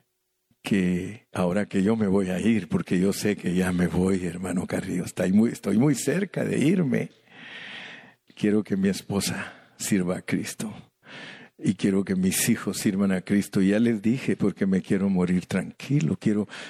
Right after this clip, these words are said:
quiero que el día que yo les diga que ya no la hago, que ellos me digan, "Estamos sirviendo a Dios de todo corazón". Porque sus hijos no han querido servir al Señor, ni su esposa.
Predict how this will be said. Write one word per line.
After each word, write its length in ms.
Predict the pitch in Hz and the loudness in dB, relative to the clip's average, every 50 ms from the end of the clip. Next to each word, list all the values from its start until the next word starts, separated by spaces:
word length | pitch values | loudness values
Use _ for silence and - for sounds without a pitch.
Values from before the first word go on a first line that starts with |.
| - - - | -18 -10 -2
quiero 240 | - 113 120 127 - | 0 2 2 2 2
que 140 | - 107 | 2 2
el 140 | 98 95 98 | 2 2 4
día 220 | 95 110 120 127 117 | 4 4 2 2 2
que 160 | - 107 101 | 0 0 2
yo 160 | 104 107 113 | 2 4 4
les 160 | 113 110 104 | 4 4 4
diga 240 | 113 110 110 110 101 | 4 4 4 2 0
que 160 | - 104 95 | 0 2 2
ya 160 | 98 98 98 | 2 2 2
no 160 | 104 110 120 110 | 2 2 2 2
la 180 | 98 110 117 | 2 0 0
hago, 220 | 123 123 110 101 - | -2 -2 -4 -4 -2
que 200 | - 98 92 98 | 0 2 2 4
ellos 220 | 104 104 104 101 | 4 4 4 4
me 100 | 98 95 | 2 2
digan, 300 | 98 104 104 98 95 92 | 2 2 2 2 0 0
"Estamos 460 | 87 - - 110 101 104 104 98 - | -2 -2 -2 -2 0 0 0 0 0
sirviendo 680 | - - 98 90 95 87 104 101 98 98 98 92 92 90 | 0 0 2 2 4 4 4 4 4 4 4 2 2 2
a 60 | 87 | 2
Dios 320 | 90 90 95 95 101 90 | 2 2 4 2 2 0
de 80 | 90 90 | -2 -4
todo 300 | - - 98 92 92 - | -2 -2 0 0 0 0
corazón". 400 | - - 95 92 - - - 131 - - - - - - - - - | 0 -2 -2 -2 -4 -4 -6 -8 -8 -8 -8 -8 -8 -8 -10 -8 -4
Porque 280 | - 113 110 - 117 101 | -4 -4 -4 -4 -6 -4
sus 220 | 104 110 - 139 | -4 -2 -2 0
hijos 240 | 131 123 143 135 127 | 0 0 0 2 2
no 100 | 131 127 | 2 0
han 80 | 131 127 | 0 0
querido 400 | 127 120 120 139 185 220 202 147 | 0 2 2 2 2 2 0 0
servir 400 | - 110 104 92 98 101 95 98 | 0 -2 -2 0 0 0 0 0
al 100 | 92 - | -2 -2
Señor, 380 | - 101 98 95 98 - - - - - _ _ - - - - - - - - _ _ _ _ _ _ _ - - | -2 -4 -2 -2 -4 -6 -8 -12 -18 -20 _ _ -20 -20 -20 -20 -20 -20 -20 -20 _ _ _ _ _ _ _ -10 0
ni 160 | - 107 107 | 2 2 2
su 160 | 95 - - 87 | 4 2 0 -2
esposa. 500 | - - - 160 165 - - - - | -2 0 0 0 0 0 -4 -10 -14